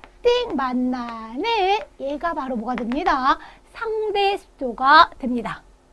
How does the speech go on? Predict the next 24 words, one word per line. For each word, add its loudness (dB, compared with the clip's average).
맞아요? 12
오케이. -4
숫자가 4
높을수록 0
당연히 -2
습도가 0
높은 -8
거예요. -10
그럼 6
보세요. 2
여기 2
영은 2
뭐야? -4
건고와 2
습고의 -2
온도차가 0
영이래. -4
그럼 -4
뭐야? -10
건고 2
온도와 2
습고 -6
온도가 4
같으면 0